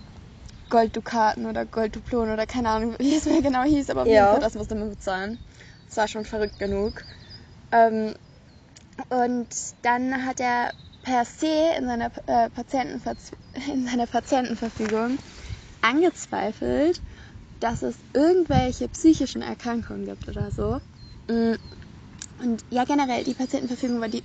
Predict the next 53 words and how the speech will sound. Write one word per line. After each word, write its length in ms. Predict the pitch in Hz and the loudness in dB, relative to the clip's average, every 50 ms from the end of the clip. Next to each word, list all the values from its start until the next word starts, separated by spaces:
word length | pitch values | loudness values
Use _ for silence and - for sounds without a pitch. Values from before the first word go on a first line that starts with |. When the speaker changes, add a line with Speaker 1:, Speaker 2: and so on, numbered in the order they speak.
| - | -6
Speaker 1:
die 100 | - 247 | -4 -2
war 240 | 226 233 233 240 - | -2 0 -2 -2 -2
einfach 180 | 240 - 254 220 | -4 -4 -4 -6
super 320 | - - 254 214 - - | -4 -4 -4 -2 -2 -2
abgespaced. 540 | - - - 208 202 - - 220 214 220 - | -2 -2 -2 -2 -4 -2 -2 -2 -2 0 2
Die 60 | - 240 | 2 2
hätte 160 | 247 220 269 | 2 2 2
man 120 | 240 220 | 2 2
mal 140 | 220 220 220 | 2 2 2
lesen 280 | 233 240 226 226 214 214 | 4 4 2 2 2 0
müssen. 360 | 202 208 208 - 214 220 247 - - - - - - - - - - - | -2 -4 -6 -4 -4 -4 -4 -6 -10 -16 -18 -20 -20 -20 -20 -20 -6 -4
Also, 340 | - 196 - 185 190 190 202 - - - - - - | -4 -2 -2 -2 -4 -4 -6 -10 -14 -20 -20 -12 -6
ich 160 | - 240 - 233 | -6 -4 -2 -2
hab 100 | 208 - | -4 -4
die 80 | - 202 | -6 -4
gelesen. 440 | 220 220 240 240 254 285 247 - - | 0 2 4 6 6 6 4 2 -2
<laughs> 140 | - - - - - - - - - - - - - | -10 -16 -20 -20 -16 -14 -12 -12 -12 -14 -18 -18 -18
Das 40 | - - | -16 -10
ist 40 | - | -4
echt 260 | - 233 220 - - - | -4 -4 -4 -4 -6 -6
zu 80 | 247 | -4
verrückt, 400 | 226 - 233 214 220 220 - - | -2 -2 0 0 0 -2 -2 -6
weil 80 | 220 214 | -8 -6
für 100 | - 247 | -4 -2
gewöhnlich 320 | 214 247 220 226 233 240 | 0 0 2 2 2 0
stehen 160 | 233 - 254 240 | 0 0 0 0
da 100 | 233 220 | 0 0
halt 200 | 220 208 - - | -2 -2 -2 -4
ganz 180 | 220 214 - | -6 -6 -4
normale 440 | - 214 214 202 196 202 202 208 208 | -2 -2 0 0 0 0 0 -2 -2
Klauseln 420 | - - 208 196 196 190 202 202 | -2 -2 -2 -2 -2 -2 -4 -6
drin 180 | 196 202 196 196 | -4 -4 -4 -2
oder 240 | 196 208 202 202 202 | -2 -2 -4 -4 -4
so. 300 | 202 202 202 196 196 - - | -2 -2 0 0 0 0 -2
Ähm, 280 | - 196 196 190 190 - - - - - - - - - - | -2 -2 0 2 2 0 0 -2 -6 -8 -12 -12 -12 -10 -4
so 260 | - 214 196 196 196 | 0 2 2 2 2
im 240 | 196 - - 208 202 | 0 -2 -4 -6 -6
Falle, 640 | - - 220 196 196 196 196 196 196 196 190 - | -4 -2 0 2 2 2 2 2 2 0 -2 -2
wenn 200 | 208 208 214 220 | -4 -4 -2 -2
eine 160 | 220 220 220 | -2 -4 -4
Person 260 | 214 - 208 202 208 208 | -4 -4 -4 -2 -2 -2
nicht 120 | 214 - | -2 -2
mehr 100 | 233 233 | -4 -2
zurechnungsfähig 840 | - - 311 277 262 269 269 254 247 240 - - 254 247 240 233 - | 0 0 2 2 2 0 0 -2 -2 -4 -2 0 2 2 2 2 0
ist 180 | 220 226 - | -2 -2 -4
oder 220 | 233 220 220 214 208 | -4 -4 -2 -2 -2
so, 120 | 214 214 | -2 -4
dass 140 | 208 208 208 | -4 -6 -8
dann 400 | - 220 214 220 220 220 220 240 - - - - - - - - | -8 -6 -6 -4 -4 -6 -6 -8 -12 -16 -20 -20 -20 -16 -8 -4
gewisse 240 | 208 214 - 214 | -4 -2 -2 -2
Sachen 260 | 196 202 202 208 208 214 | -4 -4 -4 -4 -6 -8
geklärt 420 | 226 - - 226 202 185 190 - | -10 -8 -4 0 0 0 0 0
sind, 380 | - 220 214 214 220 226 - | -2 -2 0 0 0 -2 -4